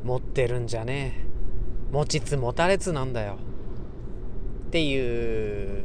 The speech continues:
名言じゃないですけど「紅の豚」の中で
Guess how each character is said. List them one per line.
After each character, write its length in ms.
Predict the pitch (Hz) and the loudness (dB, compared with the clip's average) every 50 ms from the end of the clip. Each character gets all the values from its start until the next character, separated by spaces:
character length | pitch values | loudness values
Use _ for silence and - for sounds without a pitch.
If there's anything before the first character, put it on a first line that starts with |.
| - | -2
名 380 | 110 113 127 135 147 151 156 160 | -2 -2 0 2 4 4 4 4
言 340 | 180 208 220 240 254 269 269 | 4 4 4 4 2 0 2
じ 80 | 262 | 4
ゃ 100 | 285 262 | 4 4
な 120 | 240 214 214 | 4 4 4
い 60 | 208 | 4
で 100 | 196 185 | 2 0
す 60 | 180 - | 0 0
け 100 | 180 160 | 0 0
ど 120 | 156 151 | 0 0
「紅 380 | - 208 208 202 196 196 196 202 | 2 0 2 2 2 2 2 2
の 80 | 196 | 2
豚」 880 | 185 180 160 139 - 135 127 123 120 120 120 117 113 113 110 107 107 110 | 2 0 0 0 2 2 2 4 2 2 2 2 2 0 0 0 0 0
の 440 | 127 151 165 165 151 131 107 95 - - - - - - - - - - - - - - - - - - - - - - - - - | 2 2 4 4 4 2 0 -2 0 -2 0 0 2 2 2 2 0 0 -2 -4 -4 -4 -4 -4 -2 -2 -2 0 0 0 0 0 0
中 920 | 131 131 127 - 139 135 131 131 127 127 127 123 123 120 120 117 113 113 110 | -2 -2 0 2 2 4 4 4 4 4 2 2 2 2 0 0 -2 -2 -2
で 260 | 107 107 104 98 92 | -2 -4 -2 -4 -2